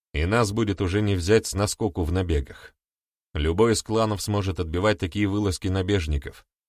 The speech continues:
а ежели Роксоланы сами пойдут, то мы за раз сотню мужей выставим, а то и две, с хорошими копьями, щитами и шлемами. Для нашей лесной глуши это много. Кровью они тут умоются, пытаясь загнать нас под лавку.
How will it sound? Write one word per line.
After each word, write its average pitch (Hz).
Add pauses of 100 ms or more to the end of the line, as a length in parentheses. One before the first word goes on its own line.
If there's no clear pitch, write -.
а 71
ежели 87
Роксоланы 92
сами 131
пойдут, 73 (320)
то 95
мы 143
за 127
раз 147
сотню 139
мужей 135
выставим, 82
а 90
то 113
и 113
две, 98 (640)
с -
хорошими 147
копьями, 139
щитами 117
и -
шлемами. 107 (460)
Для 76
нашей 85
лесной 87
глуши 80
это 87
много. 92 (580)
Кровью 120
они 120
тут 113
умоются, 90
пытаясь 92
загнать 92
нас 87
под 90
лавку. -